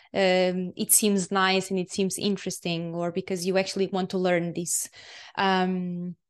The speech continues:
so yeah, for example, in one of the first episodes, it was in Portuguese, but basically I, I told you that I had to decide, um,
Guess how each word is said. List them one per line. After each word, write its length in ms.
so 120
yeah, 80
for 120
example, 340
in 380
one 140
of 140
the 80
first 260
episodes, 520
it 140
was 140
in 160
Portuguese, 520
but 200
basically 640
I, 320
I 120
told 340
you 80
that 200
I 120
had 240
to 100
decide, 640
um, 540